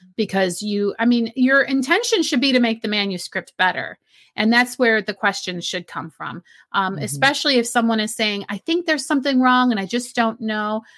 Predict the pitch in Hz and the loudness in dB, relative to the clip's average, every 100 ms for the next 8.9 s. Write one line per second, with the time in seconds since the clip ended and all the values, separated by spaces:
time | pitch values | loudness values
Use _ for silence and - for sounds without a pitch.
0 | _ - 208 240 320 392 302 269 302 277 | _ -2 2 2 4 2 2 0 0 -2
1 | 233 - 277 - 233 214 220 220 226 269 | -2 0 -2 -2 -4 0 0 2 2 2
2 | 262 247 - 220 - 214 226 202 226 196 | 4 2 2 -2 0 2 0 -2 -4 -6
3 | 190 240 233 - - 214 208 202 196 202 | -6 -6 -6 -8 -6 -4 -2 -2 -4 -8
4 | 180 - 240 202 180 180 _ _ _ 214 | -8 -8 -6 -4 -6 -10 _ _ _ -2
5 | 185 - - 175 - 151 147 196 - _ | 0 -2 -6 -8 -8 -10 -10 -12 -14 _
6 | _ - - - 226 269 269 247 233 208 | _ -20 -6 0 2 2 2 2 4 4
7 | 185 202 190 185 180 180 165 160 - 175 | 2 2 2 0 2 2 2 0 0 0
8 | 170 - - 175 - 170 185 - | 0 0 -2 -2 -2 -4 -4 -10